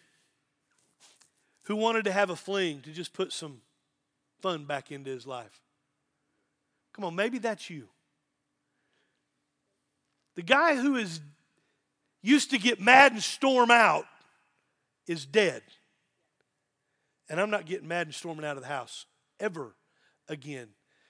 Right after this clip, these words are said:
Michelle can't say enough to me 'cause I've redeemed her. She can't say enough to me to make me slam the door and run out and say,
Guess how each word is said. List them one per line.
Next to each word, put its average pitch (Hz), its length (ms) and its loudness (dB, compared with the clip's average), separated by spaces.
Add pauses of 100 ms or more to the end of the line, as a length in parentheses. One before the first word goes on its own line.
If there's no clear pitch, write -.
(440)
Michelle 240 360 0
can't 247 260 -4
say 254 300 0
enough 190 300 0
to - 100 -16
me 196 120 -4
'cause 185 160 -6
I've 180 180 -2
redeemed 190 400 -6
her. 156 400 -6 (580)
She - 180 -6
can't 233 260 -2
say 233 200 0
enough 208 280 0 (120)
to 196 100 -12
me 220 280 -4
to 190 140 -10
make 196 220 -4
me 190 100 -12
slam 190 340 -8
the 170 40 -14
door 190 340 -8 (280)
and 175 180 -10
run 185 220 -4
out 208 320 -4 (420)
and 165 80 -14
say, 185 380 -4